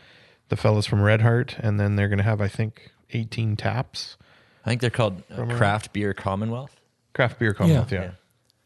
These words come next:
Speaker 2: Yeah.
Speaker 3: Awesome.
Speaker 1: Yeah, it's gonna be awesome.
Speaker 3: Great.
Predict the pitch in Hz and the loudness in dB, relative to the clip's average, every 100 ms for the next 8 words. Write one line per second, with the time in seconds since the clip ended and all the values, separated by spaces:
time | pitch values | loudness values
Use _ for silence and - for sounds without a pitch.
0 | _ _ _ _ _ _ _ _ _ _ | _ _ _ _ _ _ _ _ _ _
1 | _ _ _ _ _ _ - 120 160 147 | _ _ _ _ _ _ -4 0 0 -2
2 | - - 107 95 92 90 90 92 - - | -4 -2 2 4 2 0 -4 -8 -10 -14
3 | - - - 139 | -16 -18 -10 -10